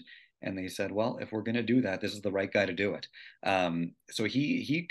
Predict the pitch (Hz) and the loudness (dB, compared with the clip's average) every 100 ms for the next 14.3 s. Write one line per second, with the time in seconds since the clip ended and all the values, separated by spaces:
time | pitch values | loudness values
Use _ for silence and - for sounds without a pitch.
0 | - 233 208 175 143 135 - 110 107 104 | -4 0 2 4 4 4 2 0 2 2
1 | 110 113 110 95 101 107 104 92 - 87 | 2 2 0 0 -4 -4 -6 -8 -4 -4
2 | 85 95 90 87 - - - - 95 90 | -2 -4 -2 -4 -8 -16 -20 -4 0 2
3 | 90 - - - _ _ - 127 175 170 | 2 -2 -6 -16 _ _ -14 4 4 6
4 | 147 127 101 110 120 135 - 131 120 117 | 6 6 6 2 2 -2 -2 0 2 4
5 | 117 110 - - _ - 104 98 98 98 | 2 0 -10 -20 _ 2 4 4 2 0
6 | 92 - 107 90 120 131 120 120 110 - | 0 0 -2 0 2 2 2 2 0 0
7 | - 110 107 - - - 95 85 87 110 | 0 0 0 -6 -8 -2 0 0 0 0
8 | 101 98 92 92 90 - - - 92 107 | 0 0 0 0 2 -2 -4 -4 -2 2
9 | 123 117 113 110 110 - - - 95 95 | 4 4 4 0 -2 -6 -20 -4 0 2
10 | 90 87 95 85 82 87 - 101 92 101 | 0 0 0 0 -2 -4 -2 -2 -2 -4
11 | 95 95 95 95 87 87 87 87 95 85 | -4 -2 -2 0 0 -2 -6 -6 -6 -6
12 | - 147 131 135 127 123 120 113 - - | 0 0 4 6 8 8 6 4 -2 -20
13 | - - 113 113 - 98 113 107 117 113 | -8 -2 0 0 -2 0 2 4 4 6
14 | 110 107 | 4 2